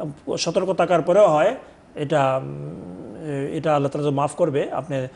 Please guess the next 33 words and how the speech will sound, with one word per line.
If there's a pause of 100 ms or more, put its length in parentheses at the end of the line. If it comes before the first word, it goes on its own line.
(320)
এই,
আহ,
কি
করবেন,
আল্লাহর
কাছে
মাফি
চাইবেন। (380)
আর
ইচ্ছাকৃতভাবে
ক-,
করলে
তো
এটা
তো
আরও
অনেক
বড়
গুনাহ। (280)
এই
জন্য,
আহ,
আমরা
সতর্ক
থাকবো (320)
যাতে
বিতরের
নামাজটা
যাতে
টাইমের
ভিতরে
আমরা
পড়ি।